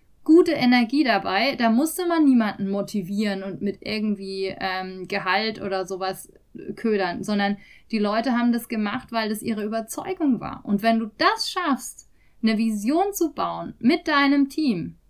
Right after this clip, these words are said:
dann ist es richtig genial und ein riesengroßer Mehrwert. Und nicht nur für jetzt dein Team oder dein Unternehmen, sondern auch für dich selbst, weil es ist, es gibt nichts Cooleres, als mit Begeisterung einen Job zu machen, mit Begeisterung zu führen.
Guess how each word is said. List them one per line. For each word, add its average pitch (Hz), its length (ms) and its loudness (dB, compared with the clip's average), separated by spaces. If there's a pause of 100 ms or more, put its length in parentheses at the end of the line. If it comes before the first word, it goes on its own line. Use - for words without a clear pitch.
(220)
dann 190 180 2
ist 240 200 -2
es 202 240 -4
richtig 254 400 0
genial 208 440 -2
und 202 140 -4
ein 180 220 -6
riesengroßer 233 800 0
Mehrwert. 180 480 0
Und 196 160 0
nicht 285 240 4
nur 277 160 4
für 220 180 -6
jetzt 190 340 -4
dein 165 180 -6
Team 320 380 4
oder 190 240 -4
dein 180 220 -6
Unternehmen, 196 520 -2 (260)
sondern 202 320 0
auch 233 180 0
für 240 160 -6
dich 214 220 -4
selbst, 240 340 -4
weil 185 160 -2
es 196 160 -6
ist, - 220 -8 (100)
es 202 160 -6
gibt 208 220 -6
nichts 285 360 2
Cooleres, 262 520 -2
als - 240 -6
mit 202 180 -4
Begeisterung 240 720 -2
einen 214 140 0
Job 214 260 -8
zu 208 120 -8
machen, 202 320 -4
mit 185 180 -12
Begeisterung 208 720 -4
zu 196 140 -12
führen. 170 460 -8